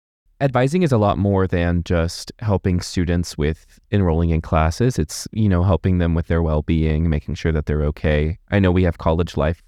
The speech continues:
coaches on campus and college connection coaches, um, but I, I'm sure that you play a role in making sure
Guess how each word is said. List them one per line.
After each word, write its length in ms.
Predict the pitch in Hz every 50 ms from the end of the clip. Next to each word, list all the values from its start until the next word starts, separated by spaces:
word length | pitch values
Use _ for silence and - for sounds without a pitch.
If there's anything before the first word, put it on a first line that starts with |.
| _ _ -
coaches 320 | - 107 98 104 104 -
on 180 | 107 98 98 101
campus 500 | - - 110 98 95 - 98 95 95 -
and 200 | 95 90 95 90
college 280 | - 92 82 78 80 -
connection 380 | - 90 80 80 - - 87
coaches, 480 | - - 85 85 - - 82 85 - - _ _ _ _ _ _ - - - _ -
um, 300 | 110 98 87 82 80 78
but 140 | - 76
I, 160 | 67 101 101 69
I'm 160 | 73 98 98
sure 240 | - - 107 104 98
that 120 | 98 -
you 220 | - 95 101 98
play 260 | 90 - - 92 87 85
a 60 | 85
role 380 | 82 92 92 85 82 80 85 85
in 200 | - 87 92 90
making 280 | 85 85 - 95 87
sure 460 | - - 87 78 76 73 73 78 90